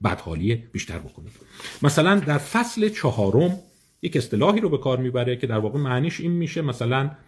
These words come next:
محرومیت دادن، اه، در واقع لذتی. یعنی تاکیدش بر اینه که شما باید لذت رو یه جاهایی محدودیت بدی.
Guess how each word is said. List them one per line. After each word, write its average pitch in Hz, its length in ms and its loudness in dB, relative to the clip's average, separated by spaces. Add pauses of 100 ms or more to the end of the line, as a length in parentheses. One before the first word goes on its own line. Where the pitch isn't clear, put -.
(220)
محرومیت 117 840 4
دادن، 107 440 2 (640)
اه، 92 160 -6
در 87 200 -4
واقع 87 240 0
لذتی. 87 760 -2 (380)
یعنی 104 180 4
تاکیدش 123 540 -4
بر 107 140 -4
اینه 101 320 0 (320)
که - 80 -4
شما 127 240 0
باید 147 280 2
لذت 135 340 0
رو 156 60 0
یه 156 80 0
جاهایی 120 560 -4 (120)
محدودیت 98 680 -4
بدی. - 280 -18